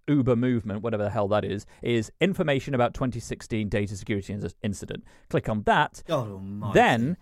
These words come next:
Speaker 1: it shows you information. In the United Kingdom, this involved approximately two point seven million riders and drivers, blah, blah, blah, blah, blah. Uh, do I need to take any action? We do not believe any individual riders need to take any action.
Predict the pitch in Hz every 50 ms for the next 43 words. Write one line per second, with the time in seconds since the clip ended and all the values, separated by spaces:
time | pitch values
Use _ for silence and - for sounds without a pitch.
0 | _ - - - - - - 170 147 143 127 107 123 120 120 117 120 - 131 123
1 | 117 117 110 104 98 - - 95 98 - - 202 202 175 156 147 135 127 123 -
2 | - 110 - - 113 110 110 110 123 117 - 117 95 113 104 101 92 95 - -
3 | - - - - - - - 139 127 - 135 107 - 123 104 104 104 104 101 98
4 | 101 101 101 98 98 95 98 92 98 95 101 143 143 135 123 127 120 - - -
5 | - - - - - 160 156 135 143 131 120 117 110 110 107 104 123 170 151 131
6 | 120 123 _ _ _ _ - - 117 113 110 127 156 151 139 131 120 - - 131
7 | 113 - 123 110 107 104 - - - 107 104 - 113 104 110 113 123 117 110 127
8 | 117 117 - - 117 107 107 110 110 107 101 90 101 87 - 104 98 98 117 127
9 | 120 104 104 98 92 - - 117 104 92 - - - 104 - - 104 98 98 95
10 | - 113 117 - - - - - -